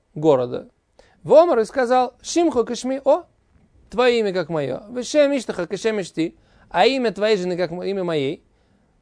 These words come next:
Да, говорит Гемара: "Посу ли гарыш бой?" Невозможно, э, им разводить.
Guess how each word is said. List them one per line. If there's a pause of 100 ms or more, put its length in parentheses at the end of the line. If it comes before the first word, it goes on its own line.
(140)
Да,
говорит
Гемара:
"Посу
ли
гарыш
бой?"
Невозможно,
э,
им
разводить.